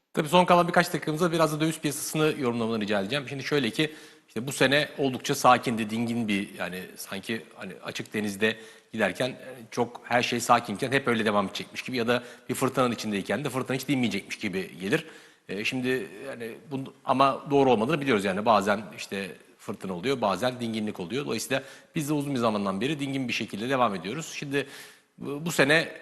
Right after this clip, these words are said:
yüzde kırk beş enflasyonu yüzde yirmi civarı bir kur artışıyla tamamladık. Gelecek sene yüzde otuz civarı bir ortalama enflasyon diyelim. E, buna hani biraz daha reel değer kazanmasını T L'nin sınırlı kalma ihtimalini yirmi yirmi beş arası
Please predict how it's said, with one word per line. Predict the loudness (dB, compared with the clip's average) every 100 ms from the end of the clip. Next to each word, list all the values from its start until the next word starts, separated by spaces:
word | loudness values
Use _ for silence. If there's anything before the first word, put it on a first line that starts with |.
| -18 -10
yüzde | -2 -2
kırk | -2 -4
beş | 0
enflasyonu | 0 2 0 0 -2 0
yüzde | 0 2
yirmi | 2 4 4 2 2
civarı | 4 4 4
bir |
kur | 2 6
artışıyla | 6 4 0 0 0
tamamladık. | -2 -4 -4 -2
Gelecek | 0 2 0
sene | 0 0 0 0
yüzde | -6 0
otuz | -2 -2 -8 -2
civarı | 4 4 4
bir |
ortalama | 0 0 -2 -2
enflasyon | -4 -4 -6 -6 -10 -14 -20 _ -4
diyelim. | -2 -2 -4 -12 -20 -4
E, | -2 0
buna | 2 6 6 4
hani | -6 -6 -2
biraz | 6 6 6 4
daha | 8 6 6 -6 0
reel | 4 4 2 -10 -20 -20 _ _ _ _ _ _ _ _ _ _ _ _ -6
değer | 4 4 4
kazanmasını | 2 2 0 -6 -2
T | 0 0
L'nin | 0
sınırlı | -2 -2 -2 4
kalma | 4 4
ihtimalini | -2 -6 -8 -6 -6
yirmi | -6 -4
yirmi | -6 -6
beş | -10
arası | -12 -10